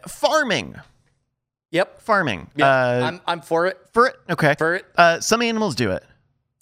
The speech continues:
Speaker 2: Ant-, besides humans?
Speaker 1: Uh, some an-, yeah, yeah. I mean,
Speaker 2: Ants.
Speaker 1: ants.
Speaker 2: Ants
Speaker 1: Ants
Speaker 2: do
Speaker 1: are
Speaker 2: it.
Speaker 1: a big one. A lot of
Speaker 2: Bees do
Speaker 1: insects.
Speaker 2: it.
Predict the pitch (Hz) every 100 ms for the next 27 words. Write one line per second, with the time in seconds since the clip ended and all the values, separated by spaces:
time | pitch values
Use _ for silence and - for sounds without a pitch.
0 | _ _ 151 165 _ _ _ _ _ _
1 | _ - 135 - 180 180 - - - 196
2 | 240 370 - - 160 - - 233 240 220
3 | 285 247 180 151 139 139 147 135 - 135
4 | 135 - - 131 123 - - - 120 117
5 | 120 113 104 110 104 113 113 110 117 117
6 | 131 117 110 117 110 160